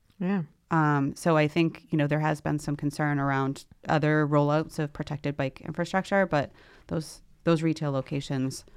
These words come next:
Speaker 2: you know, and having the Central Square Business Improvement District come out and say, like,
Speaker 1: Involved,
Speaker 2: "We,
Speaker 1: yeah.
Speaker 2: you know, we want to support our retail, and we do actually think that,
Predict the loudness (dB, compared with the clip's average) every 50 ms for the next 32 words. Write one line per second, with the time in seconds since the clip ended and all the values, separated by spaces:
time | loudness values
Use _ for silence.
0 | -20 -20 -20 -20 -8 -2 0 2 2 2 2 0 0 0 2 2 0 0 0 -2
1 | -2 -2 -2 -4 -4 -4 -6 -6 -4 -2 -2 -2 -2 -4 -4 -4 -6 -6 -6 -6
2 | -4 -4 -4 -4 -4 -4 -6 -8 -8 -8 -10 -10 -8 -6 -6 -4 -4 -4 -4 -2
3 | -2 0 0 0 0 0 0 0 2 2 0 0 -2 -4 -6 -8 -14 -16 -16 -12
4 | -6 -2 -2 0 0 0 -2 -4 -8 -16 -20 -20 -20 -20 _ -20 -12 -4 0 2
5 | 2 4 4 4 2 0 -4 -4 -2 -4 -2 0 2 2 2 2 2 0 -2 -2
6 | -2 0 0 2 2 0 0 0 0 0 0 0 -2 -4 -6 -6 -6 -6 -6 -6
7 | -6 -8 -6 -4 -4 -4 -4